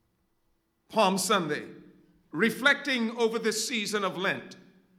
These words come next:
I'd like to take us back to the scriptures. I'd like for us to take it up in the,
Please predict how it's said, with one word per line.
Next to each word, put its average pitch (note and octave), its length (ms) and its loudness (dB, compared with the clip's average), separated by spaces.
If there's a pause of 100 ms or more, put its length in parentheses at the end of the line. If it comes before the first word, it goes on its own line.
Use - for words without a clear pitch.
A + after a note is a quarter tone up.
(480)
I'd C#3+ 100 -6
like A#3 320 6
to A#3 100 -12
take B3+ 300 -4
us A#3+ 140 -8
back A#3 360 2
to A3 100 -10
the G#3+ 80 -12
scriptures. A#3 760 -4 (1900)
I'd - 60 -10
like F#3 180 6
for G3+ 200 2
us - 320 -2
to A3+ 100 -4
take A3 260 2
it A#3 80 6
up G#3+ 300 4
in G3+ 240 2
the, G3 240 0